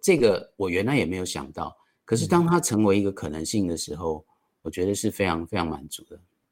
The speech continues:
Speaker 2: 所以老师会在，呃，企业里面做这样子的一个课程吗？
Speaker 1: 会啊，会，会。
Speaker 2: 嗯。
Speaker 1: 呃，我现在也在努力把，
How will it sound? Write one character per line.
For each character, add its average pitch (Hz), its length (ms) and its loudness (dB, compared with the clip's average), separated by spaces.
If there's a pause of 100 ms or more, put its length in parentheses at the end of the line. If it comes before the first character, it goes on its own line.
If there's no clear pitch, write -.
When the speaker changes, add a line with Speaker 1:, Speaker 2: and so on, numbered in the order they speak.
(140)
Speaker 2:
所 156 160 4
以 170 40 6
老 127 140 8
师 127 220 2
会 139 200 6
在， 107 480 4 (580)
呃， 87 460 -2
企 113 300 -2
业 113 180 6
里 87 140 -4
面 101 220 0
做 101 240 -2
这 104 120 -2
样 92 160 -2
子 85 200 -10
的 85 240 -4
一 85 100 -4
个 87 220 -6
课 90 240 -2
程 - 220 -12
吗？ - 120 -16 (640)
Speaker 1:
会 165 160 2
啊， 131 220 0
会， 110 300 -2
会。 98 200 -2
Speaker 2:
嗯。 78 140 -6 (400)
Speaker 1:
呃， 98 520 0
我 95 200 2
现 160 200 6
在 160 160 4
也 98 160 4
在 117 180 4
努 90 200 2
力 107 140 6
把， 80 260 -2